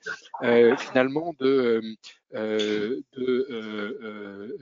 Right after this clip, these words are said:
Gerd, euh, Hofstede. Euh, alors, euh, est-ce que, est-ce que tu peux nous dire, euh, Gerd Hofstede, euh,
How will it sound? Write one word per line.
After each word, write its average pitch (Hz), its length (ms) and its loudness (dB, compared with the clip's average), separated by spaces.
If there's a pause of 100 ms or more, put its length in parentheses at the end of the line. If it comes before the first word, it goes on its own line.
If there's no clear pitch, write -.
Gerd, 139 360 4
euh, 113 260 -2
Hofstede. 135 560 6 (540)
Euh, 113 420 6
alors, 131 340 6
euh, 127 420 0
est-ce - 160 -2
que, 196 100 4
est-ce 170 180 4
que 185 80 2
tu - 140 -8
peux 156 140 -2
nous 143 100 -2
dire, 180 380 4
euh, 131 180 6
Gerd 151 220 6
Hofstede, 135 400 0
euh, 156 500 6